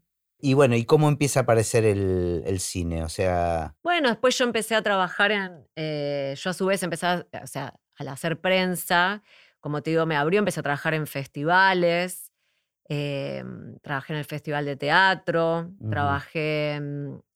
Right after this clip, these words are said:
Speaker 2: hice alguna cosa en el, en el, los primeros Bafisis, y después empecé a trabajar, hice,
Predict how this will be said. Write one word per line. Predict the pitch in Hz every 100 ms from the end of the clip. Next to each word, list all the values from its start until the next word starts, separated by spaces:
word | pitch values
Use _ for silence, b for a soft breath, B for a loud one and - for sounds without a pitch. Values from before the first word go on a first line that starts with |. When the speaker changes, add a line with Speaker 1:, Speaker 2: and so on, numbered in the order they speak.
| _ _ -
Speaker 2:
hice | 165 -
alguna | 151 151 170 160
cosa | 156 160
en | 156
el, | 147 143
en | 135 143
el, | 139 139
los | 139
primeros | 139 143 160 147
Bafisis, | 135 - 214 208 170 - 175 175 170 b b b b b b b _
y | 175
después | 180 165 220 220
empecé | 254 214 -
a | 208
trabajar, | 214 208 190 - 220 226 233 240 -
hice, | 196 - 214 196 180 170 156